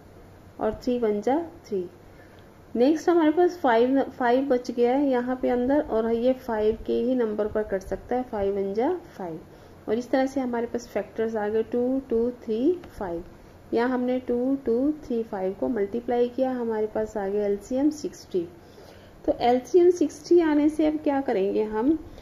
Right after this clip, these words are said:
इसको नीचे जो हमारे पास ये जो numbers हैं इसका, अ, फ़िफ़्टीन से हमने, अ, फ़िफ़्टीन से सिक्सटी को divide करेंगे, फ़िफ़्टीन का टेबल पढ़ेंगे, फ़िफ़्टीन फ़ोर जा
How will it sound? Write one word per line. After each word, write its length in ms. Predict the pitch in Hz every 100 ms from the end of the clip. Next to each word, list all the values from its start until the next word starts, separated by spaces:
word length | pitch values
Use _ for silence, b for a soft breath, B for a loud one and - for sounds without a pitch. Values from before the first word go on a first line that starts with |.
| B B -
इसको 540 | 285 370 - - 302 226
नीचे 400 | 226 226 - 220
जो 140 | 208
हमारे 340 | 202 208 196
पास 320 | 196 214 214 -
ये 180 | 226 240
जो 120 | 226
numbers 420 | 214 202 214 226
हैं 80 | 285
इसका, 460 | 233 233 - 254 262
अ, 280 | - 226
फ़िफ़्टीन 460 | 226 247 240 - 269
से 160 | 269 277
हमने, 560 | 254 233 233 262 311
अ, 320 | 302 - 208
फ़िफ़्टीन 500 | 214 240 233 - 254
से 280 | 247 233 240
सिक्सटी 420 | 247 202 - -
को 160 | 226 220
divide 420 | 208 208 196 202
करेंगे, 320 | 214 220 247
फ़िफ़्टीन 400 | 240 226 - 233
का 100 | 226
टेबल 340 | 220 190 190 214
पढ़ेंगे, 400 | 226 226 254 262
फ़िफ़्टीन 420 | 240 - - 233
फ़ोर 260 | 226 190 185
जा 280 | 240 359